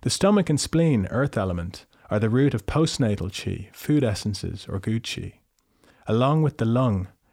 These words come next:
air or da qi. Within the body, you can view the earth element as the qi or man level.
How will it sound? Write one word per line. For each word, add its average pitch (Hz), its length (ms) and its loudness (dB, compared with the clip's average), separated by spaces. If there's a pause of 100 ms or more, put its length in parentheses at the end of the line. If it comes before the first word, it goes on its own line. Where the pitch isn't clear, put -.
(100)
air 110 280 0
or 95 160 -2
da 107 260 -2
qi. - 340 -12 (760)
Within 190 280 4
the 180 80 6
body, 147 340 4
you 135 120 4
can 117 180 0
view 120 200 2
the 113 140 2
earth 120 260 0
element 101 400 0
as 95 100 -4
the 98 100 -8
qi 117 320 -2
or 104 80 0
man 104 360 0
level. 92 360 -6